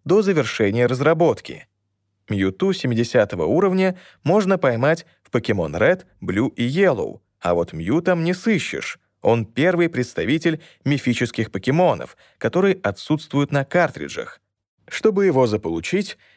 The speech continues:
игрокам приходилось копаться в памяти игры с помощью особого программного обеспечения или гаджетов, например, знаменитых Action Replay, которые можно было вставлять прямо в консоль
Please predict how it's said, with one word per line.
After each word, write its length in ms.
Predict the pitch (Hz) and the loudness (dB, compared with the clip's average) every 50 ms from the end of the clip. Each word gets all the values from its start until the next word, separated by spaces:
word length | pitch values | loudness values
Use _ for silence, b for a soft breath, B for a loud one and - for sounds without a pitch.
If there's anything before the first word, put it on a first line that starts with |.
| b b | b b
игрокам 480 | - 95 - 104 208 - 214 220 226 | -6 0 0 0 0 2 2 0 2
приходилось 560 | 202 - 180 - 147 143 156 202 202 185 - - | 0 -2 -2 0 0 0 2 2 0 0 0 0
копаться 540 | - 110 - 156 175 180 - - 165 156 | -2 0 0 0 -2 -2 -2 0 0 0
в 80 | 147 - | 0 0
памяти 380 | - 143 147 135 120 98 - 104 | 0 0 2 2 -2 -2 -2 -4
игры 420 | 90 82 95 107 160 190 196 190 B B B B B | -4 -2 0 0 0 0 0 -4 B B B B B
с 100 | - - | -10 0
помощью 460 | - 220 220 214 208 - - 180 - - 120 | 0 2 2 2 -2 0 -2 -2 0 0 0
особого 480 | 117 - - 175 180 170 180 180 180 | -2 0 -2 -2 0 2 2 2 2
программного 600 | 170 - 123 113 110 123 127 123 123 120 110 113 | 2 2 0 2 4 2 2 2 2 0 0 0
обеспечения 920 | - - 101 87 80 - - - 170 190 196 - 190 185 180 185 185 185 185 B B | 0 -2 -6 -6 -8 -10 -4 0 0 0 0 0 -2 0 2 0 0 0 -2 B B
или 200 | - 185 190 190 | -4 0 0 0
гаджетов, 760 | 170 165 196 202 175 131 - 82 - - 58 57 - - _ _ _ _ _ _ | 2 4 4 4 4 2 0 -6 -10 -12 -12 -12 -14 -20 _ _ _ _ _ _
например, 560 | - 90 - - 78 82 120 165 175 180 b b b b | -6 -6 -4 -4 -4 0 0 0 0 -2 b b b b
знаменитых 680 | _ - 95 104 90 87 123 175 190 185 190 180 - - _ | _ -6 -4 -4 -2 -2 -2 -2 0 -2 -2 -4 -4 -6 _
Action 360 | - 117 110 - - - 127 | -2 -2 0 -2 -4 -2 -2
Replay, 540 | 127 135 156 - 165 180 170 135 82 67 - _ _ _ _ _ _ | 0 0 -2 0 2 2 2 2 0 -4 -10 _ _ _ _ _ _
которые 440 | - 131 135 - 226 233 233 220 185 | -4 -2 2 2 2 4 4 2 2
можно 340 | 139 139 143 139 123 131 | 4 2 2 2 2 0
было 220 | 113 113 110 95 90 | 0 2 2 0 0
вставлять 480 | - - 95 92 95 95 95 90 - | 0 -2 -2 0 4 2 2 2 0
прямо 260 | - - 95 92 90 - | -2 -2 0 0 0 -4
в 80 | - | -4
консоль 520 | - 69 67 65 - - 170 190 202 202 | -6 -6 -6 -6 -4 0 2 2 2 0